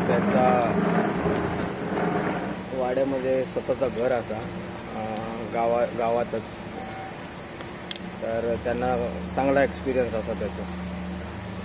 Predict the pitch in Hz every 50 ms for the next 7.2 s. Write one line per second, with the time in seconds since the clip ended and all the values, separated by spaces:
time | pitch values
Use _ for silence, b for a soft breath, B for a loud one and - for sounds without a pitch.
0 | 107 107 110 107 - 127 117 104 135 123 127 139 139 127 127 127 117 98 131 120
1 | 117 - 123 123 123 120 131 127 123 - 120 117 - - 117 117 - - - -
2 | - - - - - - - - - - - - - - - - - - - -
3 | - - - - - - - - - - - - - - - - - - - -
4 | - - - - - - - - - - - - - - - - 117 117 120 110
5 | 120 117 117 117 123 131 131 147 139 131 131 - 123 110 - - 98 85 - -
6 | - - - - - - - 117 127 131 131 143 139 147 165 160 160 165 160 -
7 | 156 156 156